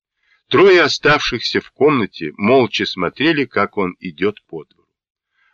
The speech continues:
Было нечто непонятное в этом человеке, что так пугало их. Возможно, он и был самим Хароном, перевозчиком мертвых душ, которые умирали еще при жизни,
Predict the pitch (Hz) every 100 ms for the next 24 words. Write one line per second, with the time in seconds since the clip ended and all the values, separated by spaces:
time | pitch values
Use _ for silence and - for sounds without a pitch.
0 | _ - 208 196 208 202 - 175 165 -
1 | - 131 - 131 135 143 - 85 76 73
2 | 80 - 76 - 76 69 65 - 87 -
3 | 90 - 92 - - 101 87 71 67 -
4 | 76 _ _ _ _ _ _ _ _ 87
5 | 117 120 92 113 185 170 170 170 - 104
6 | 95 87 73 180 196 - 104 82 76 -
7 | 78 73 - _ _ _ _ _ _ _
8 | 110 113 113 127 113 - 95 - 87 85
9 | 104 92 _ 82 73 71 156 - - _
10 | _ _ _ 107 113 113 110 107 110 104
11 | 98 110 107 98 92 - - 95 - 87
12 | 76 139 135 87 76